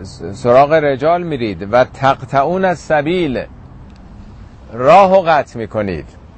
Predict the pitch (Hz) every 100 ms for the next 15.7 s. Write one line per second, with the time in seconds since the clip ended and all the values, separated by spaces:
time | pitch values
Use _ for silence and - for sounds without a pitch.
0 | - - - - - - 135 165 156 170
1 | 175 170 143 165 160 156 143 139 143 -
2 | 143 147 151 165 147 151 151 151 156 156
3 | 160 156 - - 165 - - 76 82 -
4 | - 120 127 127 123 127 123 117 117 123
5 | 123 - 170 165 120 85 - - - -
6 | - 120 123 135 151 165 - 117 131 135
7 | 131 127 135 135 131 139 - 147 135 131
8 | 131 127 123 127 135 156 165 160 147 135
9 | 165 180 170 160 135 131 131 120 107 110
10 | 101 80 - - - - - - - -
11 | - - 113 120 123 120 - - - -
12 | - 104 95 - - - - - - -
13 | - - - 127 127 151 143 139 147 143
14 | 131 135 135 127 123 131 127 123 123 123
15 | 120 143 139 143 120 127 139